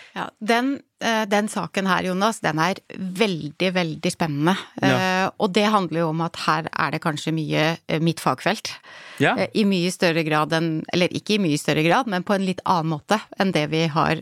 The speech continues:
Speaker 1: eh, vært borti før.
Speaker 2: Ja.
Speaker 1: Eh, og vi skal innom, eh,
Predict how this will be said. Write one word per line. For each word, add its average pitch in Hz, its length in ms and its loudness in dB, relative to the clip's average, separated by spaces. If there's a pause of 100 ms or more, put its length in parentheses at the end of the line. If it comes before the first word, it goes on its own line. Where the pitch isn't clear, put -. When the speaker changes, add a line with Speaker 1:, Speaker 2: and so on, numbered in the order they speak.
Speaker 1:
eh, 156 120 0
vært 156 220 -2
borti 160 180 0
før. 214 220 4 (320)
Speaker 2:
Ja. 127 220 2 (260)
Speaker 1:
Eh, 202 480 2
og 208 100 2
vi 202 100 0
skal 202 200 -2
innom, 180 480 -2 (100)
eh, 180 680 0